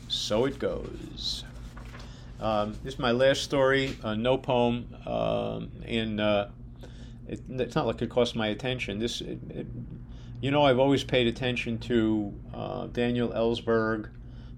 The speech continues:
um, Edward Snowden, uh, Julian Assange, um, you know, those people who, man, they pay the price, um, for being, uh, people of, uh,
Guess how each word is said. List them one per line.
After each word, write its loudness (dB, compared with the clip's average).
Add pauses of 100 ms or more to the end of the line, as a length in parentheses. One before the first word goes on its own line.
(160)
um, -4
Edward 0
Snowden, 4 (720)
uh, -2
Julian 2
Assange, 2 (580)
um, -6
you -2
know, 4
those 4
people 2
who, 2 (560)
man, 2
they 6
pay 4
the 2
price, 2 (160)
um, -2
for -4
being, -2 (200)
uh, -4
people 0
of, -2 (540)
uh, -4